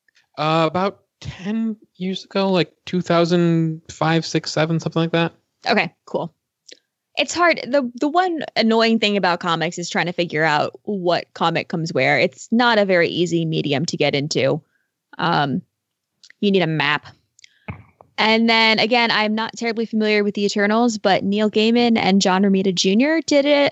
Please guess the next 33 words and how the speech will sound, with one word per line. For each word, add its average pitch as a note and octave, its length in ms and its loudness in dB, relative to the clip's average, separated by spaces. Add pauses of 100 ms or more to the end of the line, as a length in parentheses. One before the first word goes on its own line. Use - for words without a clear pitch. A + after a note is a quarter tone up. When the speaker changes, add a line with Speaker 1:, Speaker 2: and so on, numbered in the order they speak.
Speaker 2:
a D4 80 2
series. D#4+ 560 2
I - 60 0
think G#3 100 2
it A3 100 4
was A3 80 4
about G3 220 0
seven G#3+ 340 0
issue A3+ 240 0
miniseries F#3+ 720 2
back F3 200 -2
in F#3 120 -2
two - 100 -10
thousand F#3 360 0
and E3+ 140 -6
six. - 460 -6 (560)
Um, F3+ 480 0 (600)
my G#3 300 2
suspicion A3+ 440 -4
is A#3+ 120 0
that's - 400 -4
probably G#3 440 0
a A3 60 -2
pretty A#3+ 220 -2
solid B3 320 -2
primer. C#4 420 -2 (680)
And G3+ 160 2
if G3 100 0
nothing G#3+ 280 -2
else, G3+ 200 0
it's F#3 200 -10
Neil F3 160 -2
Gaiman. D#3+ 340 -2